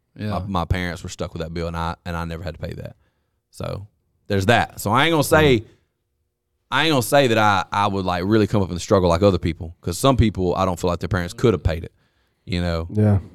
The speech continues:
Speaker 2: I, but, I mean, I, like I said, they got on a payment plan or whatever, but,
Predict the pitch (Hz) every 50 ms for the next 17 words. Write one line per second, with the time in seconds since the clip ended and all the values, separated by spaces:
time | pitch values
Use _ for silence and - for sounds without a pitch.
0 | _ _ _ _ - 98 - 92 95 95 95 87 85 85 82 - _ _ _ _
1 | _ _ _ _ _ - 101 92 92 90 92 92 95 87 87 - 101 87 98 98
2 | 104 101 92 90 85 76 - 104 104 98 87 - - 90 87 87 85 82 82 87
3 | 90 101 98 90 82 80 80 82 85 85 82 85 87 -